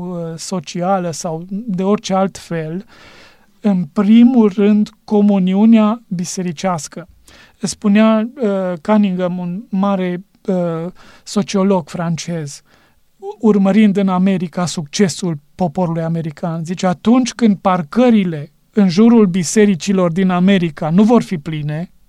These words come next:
cum erau în anii șaptezeci, America nu va mai fi America." Păi, trebuie să spun acum că America nu mai e ceea ce a fost America și nu mai este America glorioasă,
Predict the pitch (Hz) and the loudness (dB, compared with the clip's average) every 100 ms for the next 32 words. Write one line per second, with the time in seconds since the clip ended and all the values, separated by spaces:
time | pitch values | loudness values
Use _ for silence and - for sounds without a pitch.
0 | _ _ - 190 170 180 208 190 190 202 | _ _ -4 -2 0 2 4 4 4 2
1 | - 170 - 185 143 143 160 - _ _ | 0 -4 -4 -6 -6 -8 -12 -20 _ _
2 | _ - - 180 180 254 233 190 180 208 | _ -14 -4 2 4 4 4 2 4 4
3 | 196 170 165 175 156 175 208 156 - 143 | 2 0 -4 -4 -2 0 0 -4 -10 -16
4 | - _ - - - - - - 311 214 | -18 _ -20 -20 -20 -20 -20 -2 0 0
5 | 311 _ _ _ _ _ _ - 214 262 | -4 _ _ _ _ _ _ 0 2 4
6 | 247 214 - - 202 190 175 - 180 175 | 4 2 0 0 2 4 2 0 0 2
7 | 170 170 151 160 156 180 254 240 170 143 | 2 0 -2 -2 2 4 6 6 4 -2
8 | 175 143 156 143 151 - 156 156 151 147 | -4 -4 -4 -6 -6 -6 -6 -4 -6 -6
9 | 165 147 175 165 160 165 190 277 - - | -6 -4 -2 -2 0 2 4 4 2 -4
10 | 196 196 185 196 190 160 185 160 160 196 | -4 -2 0 0 0 -2 -2 -2 0 0
11 | 190 180 170 160 - 147 135 | 2 0 -4 -6 -10 -12 -14